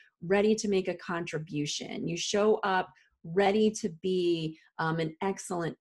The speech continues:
parent. You show up for your own health, your nutrition, your fitness. You show up for yourself. You show up for your people, right? Um, but before I could do any of that, I had to believe it was possible.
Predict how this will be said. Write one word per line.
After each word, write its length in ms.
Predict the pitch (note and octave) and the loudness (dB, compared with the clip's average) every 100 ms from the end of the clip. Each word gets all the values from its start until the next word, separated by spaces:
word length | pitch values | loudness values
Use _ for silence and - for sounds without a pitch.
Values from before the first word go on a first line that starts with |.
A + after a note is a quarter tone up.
| - | -12
parent. 520 | - E3 D3+ - E3 - | -6 -4 -4 -6 -10 -12
You 180 | F3+ F3+ | -6 -4
show 520 | F#3 - A3 A3 A3+ | -4 0 2 4 4
up 240 | G#3 F3 - - | 4 0 0 -4
for 80 | |
your 180 | F3+ E3 - | -4 -4 -4
own 220 | F3+ F#3 | -2 -4
health, 500 | - - F#3 D3+ - | -4 -2 2 0 -2
your 160 | E3+ F3 | -6 -4
nutrition, 760 | F3+ E3+ - A3+ G#3 - D3 | -4 -8 -4 -2 -2 -2 -2
your 200 | D#3+ E3 - - | -2 -4 -4 -2
fitness. 420 | G#3 - D3+ - | -2 -2 -6 -6
You 60 | |
show 180 | D#3+ F#3+ | -4 -2
up 100 | F3+ - | -2 -2
for 60 | |
yourself. 560 | G3+ F#3 - G3+ F#3 E3 | -2 -2 -2 0 0 0
You 60 | E3 | -6
show 160 | - | -6
up 100 | E3 | -6
for 80 | - | -6
your 200 | E3 D#3+ - | -6 -6 -2
people, 320 | D4 D#4 C4 | -2 -2 -4
right? 320 | D3 D#3+ F#4+ - - - - - - | 0 0 0 -4 -20 -20 -20 -16 0
Um, 320 | G3 F3+ F3+ - | 4 6 4 2
but 220 | G3 G#3 | 4 6
before 720 | A3+ A3+ - C4 C#4+ D#4 D#4 | 4 2 0 2 2 2 2
I 80 | A#3+ | 2
could 180 | A#3 G#3+ | 2 0
do 220 | G#3 A3 - | 0 -2 -2
any 380 | A#3 C#4 D#4 C4 | -2 0 2 2
of 140 | F#3+ E3 | 2 0
that, 360 | D#3 D3+ D#3+ - _ _ | 0 2 0 -4 _ _
I 80 | F3+ | -4
had 340 | F#3 A3+ A#3+ A3+ | -2 0 2 2
to 60 | |
believe 880 | G#3+ F#3 F#3+ F3 F#3+ A3+ B3 C4 B3+ - - | 0 0 -2 0 0 4 4 2 0 -4 0
it 220 | G3+ - | 0 0
was 180 | - F#3 | -4 -6
possible. 680 | - E3 D#3+ - - - - | -4 -6 -6 -8 -8 -10 -12